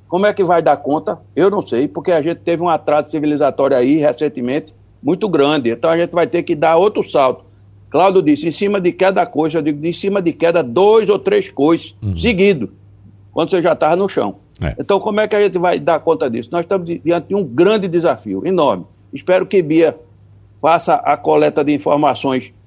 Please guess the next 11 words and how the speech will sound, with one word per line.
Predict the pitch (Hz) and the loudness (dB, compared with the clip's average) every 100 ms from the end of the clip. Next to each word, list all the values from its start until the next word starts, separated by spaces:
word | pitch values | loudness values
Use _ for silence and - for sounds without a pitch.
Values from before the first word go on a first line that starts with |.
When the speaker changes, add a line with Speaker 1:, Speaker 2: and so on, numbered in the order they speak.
| _ - | _ -2
Speaker 1:
suficiente | 170 156 156 - 151 151 | -2 0 -4 0 -2 0
na | 147 | 0
Europa | 139 143 156 170 | 2 2 0 -2
pra | 175 | -2
poder | 170 170 | 0 0
nos | 165 160 | 2 2
ajudar | 175 170 120 117 | 2 2 2 2
nesse, | 127 127 101 - | 0 0 0 0
<laughs> | - | -2
nesse | 120 117 | -4 -4
de-, | 123 120 | -4 -4